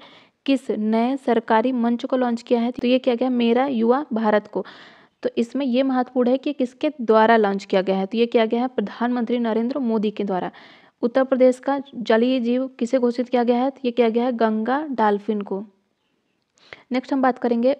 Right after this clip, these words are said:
भारत का पहला है, बहुत महत्वपूर्ण है, ये हरित ऊर्जा पुरातत्व स्थल कौन बना है? तो ये बना है तट मंदिर, कहाँ का? तमिलनाडु का। तो देश का दूसरा राज्य जिसने जाति आधारित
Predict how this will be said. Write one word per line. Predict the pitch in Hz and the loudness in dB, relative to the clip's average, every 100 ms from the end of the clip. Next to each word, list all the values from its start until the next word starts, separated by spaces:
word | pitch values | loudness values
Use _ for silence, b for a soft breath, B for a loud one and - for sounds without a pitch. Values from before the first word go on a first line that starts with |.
| - | -6
भारत | 202 214 220 247 | -4 0 2 0
का | - | -2
पहला | 277 226 220 240 | -2 0 0 0
है, | 254 262 320 _ b b b - | 0 -2 -4 _ b b b -8
बहुत | 220 247 262 | -2 -2 -2
महत्वपूर्ण | 254 240 254 240 | -4 -2 0 0
है, | 254 302 b b b b 262 | 0 -4 b b b b -2
ये | 254 | 0
हरित | 220 233 240 | 4 4 4
ऊर्जा | - 233 226 247 214 - | 2 2 4 2 0 -2
पुरातत्व | 233 254 262 262 262 262 | 0 2 2 0 4 2
स्थल | 262 269 | 2 -2
कौन | 254 240 240 | 0 0 2
बना | 247 254 | 0 0
है? | 262 | 0
तो | 247 | 0
ये | |
बना | 233 240 | 2 0
है | 254 | -2
तट | - 254 254 | -2 0 0
मंदिर, | 254 240 262 | 0 0 -2
कहाँ | 262 247 302 | 0 -2 -2
का? | 285 240 - _ _ _ - | -2 -6 -8 _ _ _ -4
तमिलनाडु | 202 214 208 190 196 | -2 -2 -2 -2 -4
का। | 202 220 B B B B B B | -6 -10 B B B B B B
तो | 226 | 2
देश | 226 254 262 | 4 4 2
का | - 269 | -2 0
दूसरा | 240 220 254 233 | 0 2 2 2
राज्य | 214 202 202 202 | 2 -2 -4 -2
जिसने | 233 233 262 | -2 -2 -4
जाति | 226 233 240 262 | 0 0 0 -2
आधारित | - 214 214 220 226 247 | -4 -2 0 2 2 2